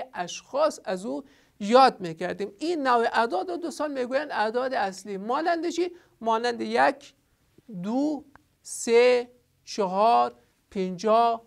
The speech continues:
شصت، هفتاد، هشتاد، نود، صد.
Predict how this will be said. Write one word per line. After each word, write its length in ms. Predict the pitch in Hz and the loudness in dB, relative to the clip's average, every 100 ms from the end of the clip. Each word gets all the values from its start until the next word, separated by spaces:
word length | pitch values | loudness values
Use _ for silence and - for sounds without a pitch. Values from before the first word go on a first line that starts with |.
| _ | _
شصت، 720 | - - - 220 226 226 220 - _ _ _ | -20 -14 0 4 6 4 -2 -14 _ _ _
هفتاد، 840 | 185 175 - 208 220 196 - _ _ | -4 -4 -4 0 2 2 -2 _ _
هشتاد، 720 | 180 185 185 - 220 240 254 - - | -6 -6 -8 -2 2 2 0 -4 -14
نود، 560 | 185 180 185 220 262 - | -6 -4 -2 -2 -4 -6
صد. 360 | - - 175 | -12 -4 -4